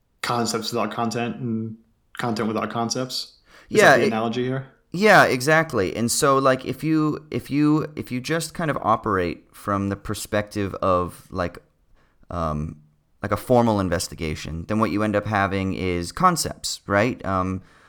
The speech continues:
Speaker 2: uh, putative, you know, um, meanings that are, are, are kind of being articulated. But that's, you know, something that takes place at the level of the subject, right? Um, whereas, and so
Speaker 1: The
Speaker 2: there's, like, a ra-
Speaker 1: transcendental ideal part, yeah.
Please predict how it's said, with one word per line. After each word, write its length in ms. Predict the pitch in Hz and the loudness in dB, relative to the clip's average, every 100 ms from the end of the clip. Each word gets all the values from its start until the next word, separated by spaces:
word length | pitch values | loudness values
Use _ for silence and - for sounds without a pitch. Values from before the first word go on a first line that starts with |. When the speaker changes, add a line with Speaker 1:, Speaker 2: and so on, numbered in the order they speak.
| _ - | _ -6
Speaker 2:
uh, 240 | 87 85 - _ - _ _ | -4 -4 -6 _ -20 _ _
putative, 640 | - 151 131 110 101 98 - _ _ _ _ _ _ _ | 4 4 6 4 2 -2 -18 _ _ _ _ _ _ _
you 100 | 110 | -6
know, 240 | 92 90 - | -4 -4 -6
um, 460 | 87 82 85 82 - _ _ _ - | -6 -4 -4 -8 -10 _ _ _ -2
meanings 880 | 104 123 135 117 87 80 85 - | 4 6 6 4 2 -2 -4 -4
that 180 | - 92 | 0 0
are, 300 | 85 92 90 | 4 4 4
are, 340 | - 87 87 82 | 2 2 2 0
are 280 | - 87 90 - | -4 -4 -4 -6
kind 160 | 104 | -4
of 140 | 95 - | -4 -2
being 240 | 104 98 | 0 2
articulated. 640 | 92 - 131 104 87 80 78 | 0 -2 -6 -4 -4 -4 -6
But 100 | - | 2
that's, 420 | 127 - - - _ - - | 2 2 -2 -4 _ -18 -4
you 80 | |
know, 60 | 127 | -2
something 260 | - 120 127 | -2 -2 -4
that 100 | 104 | -2
takes 160 | 113 | -4
place 180 | - 117 | 0 -2
at 80 | - | -2
the 60 | |
level 240 | 104 104 98 | 0 2 2
of 80 | 90 | 0
the 60 | |
subject, 580 | - 113 107 - - - _ _ _ - | 4 2 2 -6 -8 -18 _ _ _ -4
right? 320 | 92 104 - - - _ | -2 -2 -6 -18 -20 _
Um, 380 | - 98 95 95 - _ | -4 2 2 0 -6 _
whereas, 540 | 117 123 120 110 - _ | 4 4 4 -2 -10 _
and 140 | 117 117 | -2 2
so 40 | |
Speaker 1:
The 60 | 127 | 4
Speaker 2:
there's, 160 | 117 | 4
like, 80 | 120 | 6
a 40 | |
ra- 60 | 110 | 6
Speaker 1:
transcendental 640 | 107 131 127 123 117 113 | 4 4 0 0 0 0
ideal 380 | 113 113 120 107 | -2 0 0 -2
part, 400 | 107 117 92 - | -2 -6 -6 -10
yeah. 200 | 113 - | -12 -12